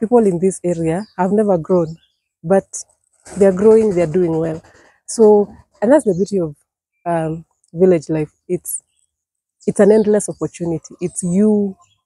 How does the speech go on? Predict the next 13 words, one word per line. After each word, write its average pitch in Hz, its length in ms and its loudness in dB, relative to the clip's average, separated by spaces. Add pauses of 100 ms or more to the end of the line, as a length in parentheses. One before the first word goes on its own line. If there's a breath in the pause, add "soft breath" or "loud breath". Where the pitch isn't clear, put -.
(720)
to 185 80 -4
define, 185 680 0 (340)
uh, 165 200 -2
what 175 200 0
success 165 480 -4
looks 160 380 -8
for 156 140 -6
you. 156 180 -2 (420)
It's - 280 -4
you 214 300 4
to 185 160 -2
define 180 440 0
what 170 180 -2